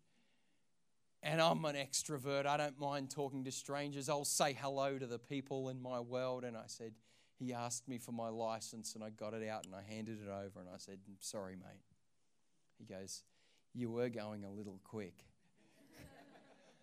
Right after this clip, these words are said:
I said, "I know." I didn't think at that point in time we should talk about the two point six litre Sigma. I said, "Well, mate, look, thanks for the job you do. You know, my brother's in the game, and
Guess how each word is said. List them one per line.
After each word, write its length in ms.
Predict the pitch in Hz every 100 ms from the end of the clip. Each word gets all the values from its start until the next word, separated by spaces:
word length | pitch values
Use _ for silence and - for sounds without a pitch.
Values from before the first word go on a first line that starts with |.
| - - - _ -
I 160 | 127
said, 360 | 123 123 120 117 - _ _ _ _ _ _ -
"I 160 | 107 107
know." 420 | 92 98 87 90 - - - - - - - - - _ _ - - _ _ _ _
I 100 | 123
didn't 320 | 135 135 123
think 200 | 131 117
at 100 | 113
that 200 | 113 117
point 220 | - 113
in 100 | 113
time 320 | 107 113 104 113
we 140 | 120
should 240 | 113 110
talk 260 | 113 117 107
about 340 | 101 113 95
the 80 | 107
two 220 | 110 120 110
point 360 | 120 101 110
six 400 | - 131 - -
litre 300 | 120 113 113
Sigma. 460 | 117 151 120 123 - - - - - - - - - - - - _ - - - -
I 80 | 147
said, 260 | 175 156
"Well, 100 | 151
mate, 280 | 156 151 143
look, 200 | 147 139
thanks 280 | - 160 156
for 100 | -
the 100 | 139
job 320 | 123 135 135
you 120 | 120
do. 120 | 117 127
You 360 | 131 127 123
know, 160 | 123 127
my 160 | 127
brother's 360 | 123 127 127 117
in 100 | 117
the 60 | 110
game, 460 | 110 110 110 110
and 140 | 104